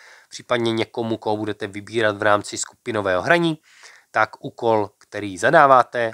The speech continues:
vybíráte z jedné ze tří karet a vždycky ho přečtete stylem, že začnete „sadím se, že“ a teďka, eh, ten daný úkol.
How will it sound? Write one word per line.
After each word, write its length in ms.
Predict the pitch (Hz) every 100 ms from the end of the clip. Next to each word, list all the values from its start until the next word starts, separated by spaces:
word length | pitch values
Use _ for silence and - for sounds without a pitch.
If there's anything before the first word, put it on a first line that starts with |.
| -
vybíráte 600 | 107 101 110 107 101 104
z 160 | - -
jedné 380 | 101 98 95 92
ze 100 | 92
tří 240 | - 101
karet 420 | - 170 165 - _ _ _ - - - _ _ _ -
a 440 | 104 101 95 92 - _ - - _ _ _ _ _
vždycky 260 | _ - 123
ho 80 | 110
přečtete 460 | 113 - 107 107
stylem, 440 | - 113 107 104 98
že 120 | 98
začnete 600 | 98 - 107 - 110 98
„sadím 500 | - 180 175 170 151
se, 260 | - 143
že“ 440 | 131 143 139 135 127 -
a 200 | - 117
teďka, 600 | 110 113 - - 113 104 - - - - _ _
eh, 340 | 107 104 98 87 -
ten 300 | 110 98 101
daný 280 | 98 92
úkol. 380 | 156 - 180 175